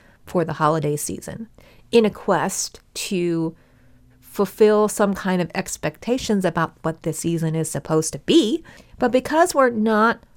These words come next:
often questing for the right kinds of things, that's why the seasons can be so hard when our expectations are not fulfilled.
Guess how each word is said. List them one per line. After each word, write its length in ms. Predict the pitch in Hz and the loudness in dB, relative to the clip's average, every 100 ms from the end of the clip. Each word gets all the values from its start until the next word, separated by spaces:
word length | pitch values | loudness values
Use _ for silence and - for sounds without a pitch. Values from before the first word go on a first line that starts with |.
| _ - | _ -2
often 500 | 196 208 202 - 202 | 2 2 0 -4 -4
questing 920 | 190 - 156 180 - - 208 214 214 - - _ _ _ - | -6 -4 -2 -2 -4 -6 -4 -4 -6 -10 -20 _ _ _ -10
for 280 | - 185 175 | -2 0 0
the 100 | 160 | -2
right 420 | 165 170 202 - | 0 0 0 -2
kinds 520 | - - 147 190 226 | -10 -4 -2 -2 -4
of 80 | 240 | -8
things, 640 | - 220 233 269 320 320 - _ _ _ _ _ _ _ _ - - 196 | -4 -2 -2 -4 -8 -10 -14 _ _ _ _ _ _ _ _ -20 -20 -4
that's 500 | 214 220 220 - - | 2 4 4 0 -2
why 240 | 190 180 | 2 2
the 100 | 175 | 0
seasons 440 | - 175 165 170 | -2 -4 -2 -6
can 160 | - 165 | -4 -6
be 140 | 160 | -4
so 280 | 160 - 160 | -6 -4 -4
hard 560 | 156 - 160 165 156 160 | -4 -4 -4 -4 -6 -4
when 140 | 156 | -4
our 140 | 160 - | -4 -4
expectations 920 | 170 - - 156 - 156 - 151 156 | -8 -8 -8 -8 -6 -6 -4 -6 -4
are 100 | 160 | -4
not 400 | 165 147 156 - | -4 -6 -10 -14
fulfilled. 640 | - 147 - 147 - - | -14 -14 -8 -8 -8 -16